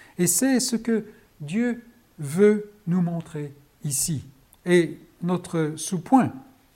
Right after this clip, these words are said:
ici s'intitule Deux alliances. Il y a deux alliances ici. Et c'est le Nouveau Testament, comme nous avons vu tout à l'heure,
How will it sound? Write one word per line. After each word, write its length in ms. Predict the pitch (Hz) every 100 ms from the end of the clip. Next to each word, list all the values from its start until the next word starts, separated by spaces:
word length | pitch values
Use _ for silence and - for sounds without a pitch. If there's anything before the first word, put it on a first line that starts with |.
| _ _ -
ici 320 | 131 - 131 - _ _ _ _
s'intitule 760 | - 175 170 170 - 196 175 - - _ _
Deux 420 | 120 120 202 185 165
alliances. 960 | 143 147 139 - - - - - - _ _ -
Il 140 | 190
y 80 | 190
a 60 | 160
deux 280 | 208 196
alliances 520 | 156 147 147 127 123 -
ici. 280 | 127 - - _ _ _ - 202
Et 80 |
c'est 360 | 202 269 262 190
le 160 | 190 214
Nouveau 300 | 226 240 233
Testament, 560 | 220 202 190 185 247
comme 180 | - 190
nous 160 | 175 180
avons 200 | 170 180
vu 140 | 190
tout 160 | 185 180
à 80 | 175
l'heure, 240 | 202 240